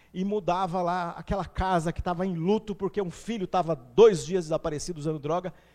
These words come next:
De repente tinha uma esperança que chegava lá.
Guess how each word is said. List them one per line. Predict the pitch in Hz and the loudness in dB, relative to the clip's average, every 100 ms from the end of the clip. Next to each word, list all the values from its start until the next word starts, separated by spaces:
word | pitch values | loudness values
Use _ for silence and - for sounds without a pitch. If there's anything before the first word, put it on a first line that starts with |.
| _ _ | _ _
De | 185 | -2
repente | 190 190 202 190 - | -2 -2 -6 -8 -10
tinha | 170 - 208 208 202 190 | -12 -8 -6 -6 -6 -8
uma | 190 | -8
esperança | 170 - 185 147 180 185 165 | -8 -4 -2 -2 -4 -8 -10
que | 175 | -10
chegava | - 147 139 139 131 | -10 -8 -8 -6 -8
lá. | 123 117 107 | -12 -16 -20